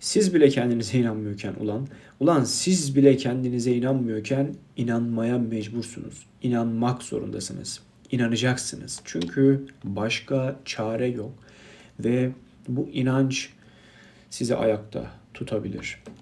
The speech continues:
Başka hiçbir şey ve hiçbir güç değil, hiçbir insan değil. Hiçbir şeyiniz yokken sadece güçlü bir inanç, inancınız olması gerekiyor. İnanç zayıflığı seni gebertecek,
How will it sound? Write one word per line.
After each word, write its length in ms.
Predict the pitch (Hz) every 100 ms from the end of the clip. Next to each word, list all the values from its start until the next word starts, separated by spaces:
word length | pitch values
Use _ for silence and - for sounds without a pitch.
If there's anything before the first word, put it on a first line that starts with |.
| -
Başka 280 | 117 110 -
hiçbir 600 | - 127 131 - - 147
şey 400 | 135 - 120 113
ve 160 | 110 113
hiçbir 640 | 127 - - - 147 131 120
güç 320 | 117 - -
değil, 200 | 110 107
hiçbir 580 | 113 - - 147 147 -
insan 560 | 135 117 110 110 110
değil. 260 | 101 64 - - - _ - - _
Hiçbir 520 | - 139 - - -
şeyiniz 460 | 165 - 127 127 117
yokken 480 | 131 131 - 120 117 135
sadece 800 | - - 135 151 147 127 123 123
güçlü 680 | 120 123 117 - 143 147 127
bir 240 | 127 -
inanç, 600 | 120 120 117 110 - - - - -
inancınız 580 | 127 120 120 117 123 117 -
olması 600 | - 113 113 113 - 120 139 - -
gerekiyor. 560 | 117 113 107 - 120 131 - - - - - - - - - - - - - - - - - - - - - -
İnanç 300 | 147 185 175
zayıflığı 800 | - 147 139 135 139 143 147 143
seni 300 | - 131 135
gebertecek, 840 | 135 123 120 - 117 135 131 -